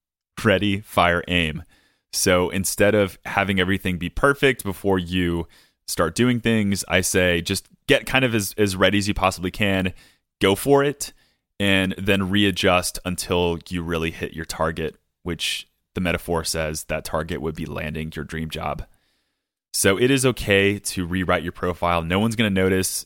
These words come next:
It's just gonna be a strategy rework. In fact, my LinkedIn profile a few years ago, this is before I really started getting into Let's Eat Grandma, my own business, was solely geared towards restaurant jobs.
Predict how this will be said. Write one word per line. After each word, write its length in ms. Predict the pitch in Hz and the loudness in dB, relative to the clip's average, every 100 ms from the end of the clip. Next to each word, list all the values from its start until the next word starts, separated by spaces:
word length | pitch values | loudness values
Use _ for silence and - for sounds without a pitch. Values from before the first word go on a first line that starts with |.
| _ - | _ -6
It's 300 | 85 - - | -4 -6 -4
just 280 | 98 - | -4 -2
gonna 160 | 104 92 | -2 -2
be 100 | 90 | -2
a 40 | |
strategy 500 | - - 85 85 90 | -4 -2 -2 -2 -4
rework. 500 | 85 85 80 82 - - _ _ - | -6 -4 -4 -4 -6 -20 _ _ -14
In 80 | 90 | 0
fact, 380 | 104 101 - - - | 2 2 -2 -12 -4
my 180 | 104 101 | 0 2
LinkedIn 320 | 107 117 110 | 0 -2 -2
profile 720 | 101 98 95 92 90 87 87 _ | -2 0 2 4 4 2 -2 _
a 60 | 87 | -6
few 220 | - 104 | 0 0
years 300 | 95 113 107 | 2 2 0
ago, 480 | 90 85 82 80 95 - | 0 2 2 0 -6 -10
this 200 | 92 90 | -6 -4
is 80 | 90 | -4
before 580 | 92 - 90 90 87 - _ _ | -8 -6 0 2 0 -2 _ _
I 80 | 82 | -6
really 280 | 87 92 90 | -2 -2 -2
started 320 | - 90 87 | 0 -2 0
getting 200 | 87 85 | -4 -4
into 140 | 85 82 | -6 -4
Let's 240 | 82 - | -4 -4
Eat 100 | 85 | -4
Grandma, 360 | 104 110 95 85 | -2 0 2 0
my 180 | 82 | 0
own 140 | 82 82 | -2 -2
business, 500 | 113 107 95 - - - _ _ | -2 0 0 0 -6 -14 _ _
was 360 | 92 87 82 - - | 2 2 0 -4 -2
solely 320 | 101 101 95 | 0 2 0
geared 380 | 78 87 87 - | -2 -4 -4 -4
towards 300 | 85 82 80 | -6 -4 -4
restaurant 440 | 80 - 78 78 | -6 -4 -6 -4
jobs. 440 | 82 80 76 - | -6 -6 -8 -10